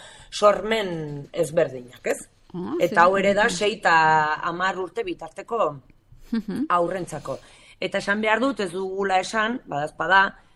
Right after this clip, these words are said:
Speaker 1: tailer bakoitzaren, eh, prezioa hiru eurotakoa dela,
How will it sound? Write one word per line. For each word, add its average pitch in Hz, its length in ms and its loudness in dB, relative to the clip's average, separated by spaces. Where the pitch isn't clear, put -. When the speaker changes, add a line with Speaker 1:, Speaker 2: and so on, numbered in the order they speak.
Speaker 1:
tailer 190 400 0
bakoitzaren, 190 760 -2
eh, 190 260 -8
prezioa 196 420 -4
hiru 180 220 -2
eurotakoa 180 680 0
dela, 202 360 2